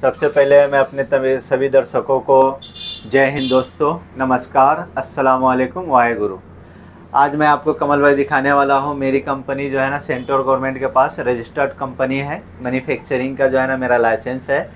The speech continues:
पिछले पन्द्रह सालों से जो है ना हमारी company जो है ना मैन्युफैक्चरिंग का काम करते हैं, जो all India में जो है ना मेरे company का material जाता है। आपको मालूम है मेरे company का, आप देखेंगे मैं पूरा यहाँ पे जो है ना मैं अपने company का detail है,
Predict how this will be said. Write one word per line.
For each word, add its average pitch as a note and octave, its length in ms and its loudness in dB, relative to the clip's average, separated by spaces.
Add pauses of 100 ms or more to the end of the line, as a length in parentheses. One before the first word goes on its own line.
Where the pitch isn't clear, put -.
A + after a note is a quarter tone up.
(280)
पिछले D3 320 0
पन्द्रह C#3 420 2
सालों C#3 340 0
से C#3 180 -6
जो C3+ 80 -2
है C3+ 100 -2
ना C3+ 100 2
हमारी B2+ 240 -2
company B2+ 500 -6
जो C3 80 -2
है B2+ 60 0
ना C3 80 -2
मैन्युफैक्चरिंग B2 680 -6
का B2+ 100 0
काम B2 260 0
करते C3 300 -8
हैं, C#3+ 220 -10 (320)
जो C#3 120 6 (100)
all D#3 200 4
India D3+ 320 2
में D3 140 0
जो C#3+ 60 4
है C#3 80 2
ना C#3+ 80 0
मेरे C3+ 180 2
company C3+ 400 -4
का C3 80 0
material A2+ 440 0
जाता G#2+ 220 0
है। A#2+ 60 4
आपको C#3+ 200 -4
मालूम B2 320 0
है B2 120 -6 (280)
मेरे C#3+ 160 2
company D3+ 480 -4
का, D#3 100 4
आप D#3 100 2
देखेंगे D3+ 480 0 (100)
मैं C#3+ 180 0
पूरा E3 160 4
यहाँ D3+ 280 2
पे D3+ 160 -6
जो D3 140 -2
है D3 120 0
ना D3 100 -2
मैं C#3+ 100 -4
अपने C#3 200 -6
company C#3 400 -4
का C#3 100 2
detail B2+ 420 0
है, A#2 180 -4